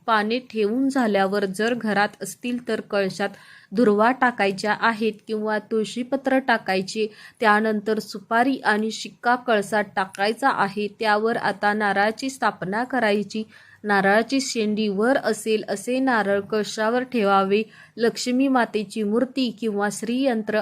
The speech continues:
आपण पूजेसाठी वापरू शकतो. लक्ष्मी मातेचा फोटो ठेवण्याआधी त्याखाली थोडे तांदूळ ठेवावे व त्यावर फोटो ठेवावा. श्री गणेश-, गणेशाची स्थापना करण्यासाठी नागवेलीच्या पानावर सुपारी ठेवावी.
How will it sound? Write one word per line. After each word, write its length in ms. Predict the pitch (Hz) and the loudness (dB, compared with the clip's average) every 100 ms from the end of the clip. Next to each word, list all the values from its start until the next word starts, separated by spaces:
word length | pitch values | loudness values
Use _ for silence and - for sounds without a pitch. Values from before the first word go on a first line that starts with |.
| - | -2
आपण 360 | 185 180 214 | -6 -4 -8
पूजेसाठी 800 | 233 233 190 202 196 190 185 226 | -6 -6 -2 -2 -2 -4 -6 -6
वापरू 440 | 254 208 190 180 220 | -2 -2 -2 -4 -4
शकतो. 640 | - 226 - 170 165 156 - - - _ - | -6 -12 -10 -6 -6 -6 -12 -20 -20 _ -4
लक्ष्मी 440 | 220 - 240 254 | -2 -2 0 2
मातेचा 560 | 262 233 226 226 214 208 202 | 4 2 2 -2 2 0 0
फोटो 360 | 220 196 254 | -4 0 0
ठेवण्याआधी 920 | 269 240 214 208 208 - 247 214 214 202 | 0 0 -2 0 0 2 2 2 -2 -2
त्याखाली 560 | 240 240 240 233 202 214 - | 0 0 0 -4 -2 -4 -6
थोडे 320 | 208 202 208 | -2 0 0
तांदूळ 500 | 208 208 190 208 277 | 0 0 0 0 -2
ठेवावे 580 | 269 262 214 202 190 196 | -2 -2 0 2 2 0
व 220 | 196 208 | 0 -2
त्यावर 460 | 220 220 190 190 226 - | -2 0 0 0 -4 -4
फोटो 340 | 214 180 202 | -4 -4 -4
ठेवावा. 680 | 220 233 180 165 160 170 165 143 - - - | -4 -2 -2 -2 0 0 -2 -4 -16 -20 -16
श्री 280 | - 226 269 | -8 0 2
गणेश-, 640 | 269 240 220 226 233 - | 4 2 2 0 -4 -4
गणेशाची 680 | 226 220 233 262 262 247 247 | -2 0 0 0 0 0 -4
स्थापना 600 | 240 - 220 196 202 214 | -6 -6 -4 -4 -2 -2
करण्यासाठी 1000 | 226 233 196 202 202 202 254 254 247 220 | -2 -2 -2 -2 -4 -2 -2 -2 -4 -4
नागवेलीच्या 760 | 220 220 240 254 247 220 226 220 | 0 0 0 0 0 -2 -4 -4
पानावर 640 | 214 202 190 208 233 233 | -2 -2 -2 -4 -4 -4
सुपारी 560 | 226 - 190 214 220 277 | -4 -8 -4 -2 0 0
ठेवावी. 600 | 269 233 196 190 190 | -2 -2 0 0 0